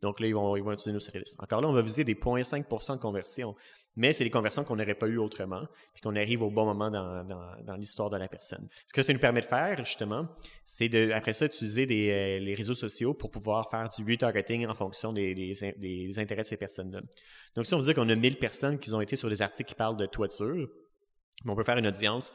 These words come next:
personnalisée dans, dans, euh, Facebook pour, après ça, les, les retargeter pour leur dire, « Hey, en passant, euh, pour ta toiture, est-ce que tu cherches un entrepreneur ? » Donc, ça nous permet, après ça, d'être vraiment plus ciblés dans nos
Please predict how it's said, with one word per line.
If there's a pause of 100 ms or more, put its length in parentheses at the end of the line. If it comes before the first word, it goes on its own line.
(260)
personnalisée
dans,
dans,
euh,
Facebook (420)
pour,
après
ça,
les,
les
retargeter
pour
leur
dire, «
Hey,
en
passant,
euh, (140)
pour
ta
toiture,
est-ce
que
tu
cherches
un
entrepreneur ? » (460)
Donc,
ça
nous
permet,
après
ça,
d'être
vraiment
plus
ciblés
dans
nos